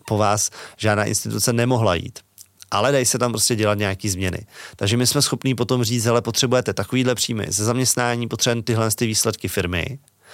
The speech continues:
potřebujeme ideálně třeba, aby tady byla nějaká dohoda,“ nebo, nebo třeba pracovat s příjmama z pronájmu, jo, odstranit z toho odpisy a podobně. Prostě dá se s tím fakt jako dobře pohrát. A my pak řekneme, „Hele, takhle potřebujeme, aby to dopadlo,“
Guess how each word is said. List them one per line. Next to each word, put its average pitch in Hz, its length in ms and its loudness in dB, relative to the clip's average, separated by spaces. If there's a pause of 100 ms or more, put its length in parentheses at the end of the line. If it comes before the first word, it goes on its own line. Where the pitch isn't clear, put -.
(240)
potřebujeme 110 580 2
ideálně 104 460 2
třeba, 101 180 2
aby 101 140 0
tady 101 140 0
byla 101 120 2
nějaká 95 280 0
dohoda,“ 110 400 2
nebo, 101 220 0 (320)
nebo 113 200 2
třeba 127 200 2
pracovat 120 320 2
s - 80 -4
příjmama 117 320 2
z - 60 0
pronájmu, 110 520 0 (380)
jo, 110 260 4
odstranit 110 400 -2
z - 80 -2
toho 110 180 2
odpisy 107 480 2
a 98 80 2
podobně. 98 400 0
Prostě - 240 0
dá 127 140 2
se 139 120 0
s - 40 2
tím 143 120 0
fakt 131 120 2
jako 127 160 0
dobře 120 220 0
pohrát. 98 480 0 (400)
A - 60 -4
my 113 120 2
pak 120 140 2
řekneme, 117 340 -2
„Hele, 113 160 2 (160)
takhle 135 280 0
potřebujeme, 123 440 0
aby 120 120 0
to 110 100 -2
dopadlo,“ 90 560 0